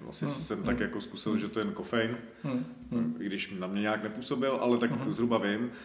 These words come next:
Speaker 2: Hmm.
Speaker 1: Ve srovnání třeba s tím kofeinem, ten efedrin a pak ten efedrin versus pervitin.
Speaker 2: Hmm, hmm.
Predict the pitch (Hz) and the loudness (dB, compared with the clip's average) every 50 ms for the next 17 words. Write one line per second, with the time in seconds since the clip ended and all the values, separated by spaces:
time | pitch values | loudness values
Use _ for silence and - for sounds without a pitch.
0 | - - 160 - 139 - 104 104 - 120 117 107 117 113 110 113 117 120 120 117 | -12 -8 -6 -4 -2 -2 -4 -4 0 0 2 2 4 6 6 6 8 6 6 6
1 | 117 117 117 - 120 117 117 110 107 - 120 113 110 113 113 113 113 113 113 113 | 6 2 2 2 0 2 2 0 0 2 0 2 2 2 0 0 0 0 -2 -2
2 | 107 104 110 - - 123 120 117 117 113 101 104 - 107 - 113 107 101 101 - | -2 -2 -6 -2 -2 0 0 2 0 0 -2 -2 -4 -4 -4 -4 -4 -4 -4 -4
3 | 110 92 104 104 101 101 101 101 98 101 101 - - 104 101 98 107 107 - 110 | -4 -4 -2 -2 -2 0 0 -2 -2 -4 -6 -8 -4 -4 -2 -2 -2 -2 -2 0
4 | 107 101 98 92 - - | 0 0 0 0 -4 -6